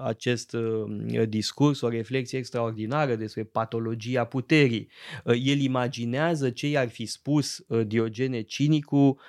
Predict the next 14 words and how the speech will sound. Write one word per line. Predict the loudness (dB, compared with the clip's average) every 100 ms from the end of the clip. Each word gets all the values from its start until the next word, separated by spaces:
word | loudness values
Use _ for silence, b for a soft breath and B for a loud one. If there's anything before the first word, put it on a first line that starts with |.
| b 0
uh, | 2 2
lui | 2 4
Alexandru. | 4 2 0 0 0 -2 -10 _ _
Nu | 2 6 6
doar: | 6 4 4 2
„Dă-te | -2 -2 0
la | 0
o | 0
parte | 0 2 4 2 -2 -2 -2
că-mi | -4 -6
stai, | -2 0 0 0 -2
uh, | -4 -4 -6 -8
în |
soare”, | -6 -2 0 2 0 -4